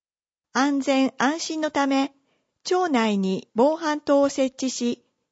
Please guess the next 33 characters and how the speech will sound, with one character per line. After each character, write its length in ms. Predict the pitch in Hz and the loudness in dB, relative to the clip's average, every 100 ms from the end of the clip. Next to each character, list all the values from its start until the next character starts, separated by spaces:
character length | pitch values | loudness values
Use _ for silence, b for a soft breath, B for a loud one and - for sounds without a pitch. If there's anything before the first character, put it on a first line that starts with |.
| _ - | _ -8
維 80 | 226 | -4
持 160 | 320 | -2
管 240 | - 349 339 | -2 -4 0
理 100 | 226 | 2
を 100 | 196 | 2
行 120 | 226 214 | 2 0
っ 60 | 220 | 0
て 160 | - | 0
い 120 | 214 | 0
ま 180 | 202 208 | 2 0
す。 240 | - - _ _ _ _ _ _ _ _ _ _ _ _ _ _ _ _ - | -4 -16 _ _ _ _ _ _ _ _ _ _ _ _ _ _ _ _ -6
住 240 | 269 330 | -2 0
民 240 | 349 359 349 | -2 -6 -2
同 200 | 349 349 | 0 0
士 160 | - | 0
の 280 | 202 196 - - | 2 2 0 -2
交 240 | 311 339 | 0 2
流 200 | 330 330 | 2 0
促 260 | - 302 - | -2 -6 -6
進。 400 | - 185 185 - _ _ _ _ _ _ _ _ _ _ _ _ | -6 -6 -6 -10 _ _ _ _ _ _ _ _ _ _ _ _
地 180 | - 349 | -4 -2
域 160 | 359 254 | -2 0
の 140 | 220 | 0
行 240 | 208 226 226 | 2 2 2
事 120 | 226 | 2
に 220 | 226 196 | 0 -2
参 240 | - 302 | -6 -6
加 140 | 320 330 | -4 -4
す 100 | 320 | -2
る 80 | 311 | -2
こ 140 | 311 | 0
と 120 | 247 | 0
で、 240 | 196 196 | 0 -2